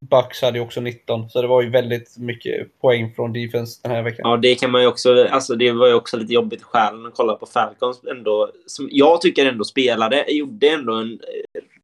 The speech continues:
Speaker 2: bra match för att vara Falcons och sen bara slänga iväg <laughs> två pick six, eh, i slutet på matchen. Liksom, det är, ja, lite jobbigt att kolla på.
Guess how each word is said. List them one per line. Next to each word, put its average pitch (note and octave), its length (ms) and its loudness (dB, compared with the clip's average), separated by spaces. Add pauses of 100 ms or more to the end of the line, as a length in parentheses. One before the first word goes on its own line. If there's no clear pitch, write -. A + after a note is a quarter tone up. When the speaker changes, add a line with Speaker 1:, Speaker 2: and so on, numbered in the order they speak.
(380)
Speaker 2:
bra D3 480 2
match B2+ 280 -2
för B2+ 100 -6
att A#2+ 80 -4
vara A2 120 -4
Falcons B2 640 -8
och B2+ 120 -8
sen A2+ 240 -10
bara A2 420 0 (680)
slänga B2 340 0
iväg B2 360 0
<laughs> - 80 -18
två B2+ 140 2
pick A#2+ 220 -6
six, - 420 -4
eh, A#2 280 0 (580)
i - 120 -14
slutet A2+ 300 -8
på - 60 -10
matchen. - 280 -6
Liksom, A#2 220 -8
det A2+ 80 -4 (280)
är, - 60 -6
ja, - 240 -8 (120)
lite C3 200 2
jobbigt A2+ 200 4
att - 60 -14
kolla G#2+ 140 2
på. - 160 -6